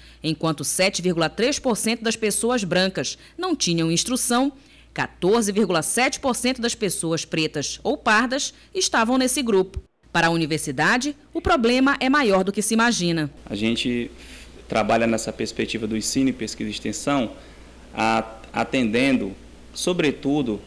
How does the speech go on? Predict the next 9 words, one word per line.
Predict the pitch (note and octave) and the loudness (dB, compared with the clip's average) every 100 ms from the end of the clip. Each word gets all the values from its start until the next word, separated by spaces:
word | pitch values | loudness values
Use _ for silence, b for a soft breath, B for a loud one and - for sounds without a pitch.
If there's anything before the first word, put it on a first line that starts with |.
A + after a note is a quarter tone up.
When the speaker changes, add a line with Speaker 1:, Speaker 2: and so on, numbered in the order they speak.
| - | -10
Speaker 2:
os | A#2 | 0
municípios | C#3 C#3 B2+ C#3 C3 | 2 2 2 -2 -4
que | - | -8
compõem | - D#3+ D#3+ C3+ | -4 -2 0 0
essa | C#3 C#3 | 0 -2
região | C3+ B2+ B2+ B2+ | 0 0 0 -2
que | B2+ | -2
a | C3 | 0
gente | C#3+ | -2